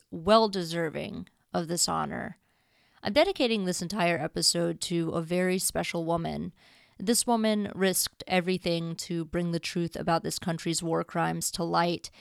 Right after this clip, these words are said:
and was punished severely. Not only is she this episode's sassy bun, she is a hero like no other. Her grace and resilience are an inspiration to anyone.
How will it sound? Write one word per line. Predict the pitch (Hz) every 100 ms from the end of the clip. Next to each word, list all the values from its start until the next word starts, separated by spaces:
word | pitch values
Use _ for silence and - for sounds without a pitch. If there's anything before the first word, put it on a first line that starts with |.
| -
and | 170 170 170 160
was | 165 156
punished | - 196 170 160 - -
severely. | - - 165 170 165 160 175 165 160 _ _ _ _ _ -
Not | 202 247
only | - 254 247 175 185
is | 185 180
she | - 170
this | 160 -
episode's | 170 170 - 165 165 160 - -
sassy | - 170 165 -
bun, | 160 175 170 165 175 - -
she | - 208
is | 196
a | 185 170
hero | 170 196 202 190 185 180 -
like | 165 165 165 165
no | 160 165
other. | - 180 - - 175 - _ _ _ -
Her | 208
grace | 196 180 180 185 202 -
and | - 180
resilience | 165 156 220 254 175 165 160
are | -
an | 170 170
inspiration | - 180 - - 165 165 165 - 160 160
to | - 160
anyone. | - 165 160 165 - -